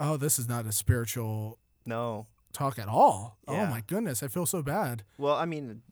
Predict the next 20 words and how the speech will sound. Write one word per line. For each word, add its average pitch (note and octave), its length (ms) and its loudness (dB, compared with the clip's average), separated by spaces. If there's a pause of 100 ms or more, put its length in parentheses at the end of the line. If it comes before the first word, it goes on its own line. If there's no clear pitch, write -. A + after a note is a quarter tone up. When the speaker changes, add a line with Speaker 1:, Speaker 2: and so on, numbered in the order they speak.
(240)
Speaker 2:
charting D3+ 320 -2
is G#2 120 -8
charting. B2 500 -6 (380)
I G#2+ 40 -14
don't A2 160 -12 (320)
care A2 160 -10
what G#2+ 100 -14
the - 80 -20
chart's G#2+ 280 -12
called. A#2+ 400 -10 (300)
Speaker 1:
Well, G#3+ 180 -4
I F#3+ 140 2
know, A3+ 200 2
but C#3+ 340 0
Speaker 2:
<laughs> - 0 -
Top D#3 80 -6 (160)
Speaker 1:
it's - 80 0
Speaker 2:
one D3 100 4
hundred, G3+ 420 -2
bro. A#2 240 -8